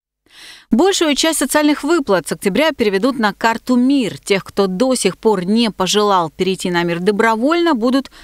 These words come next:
принуждать. На ваших экранах категории жителей, кому выплаты планируют перечислять в рамках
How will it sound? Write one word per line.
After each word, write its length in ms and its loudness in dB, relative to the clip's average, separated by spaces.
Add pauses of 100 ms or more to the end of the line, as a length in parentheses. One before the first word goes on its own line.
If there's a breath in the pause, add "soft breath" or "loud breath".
(100)
принуждать. 560 -2 (340 loud breath)
На 100 2
ваших 260 -2
экранах 400 0
категории 460 0
жителей, 340 0
кому 320 -2
выплаты 480 -2
планируют 500 0
перечислять 540 -4
в 20 -4
рамках 380 -2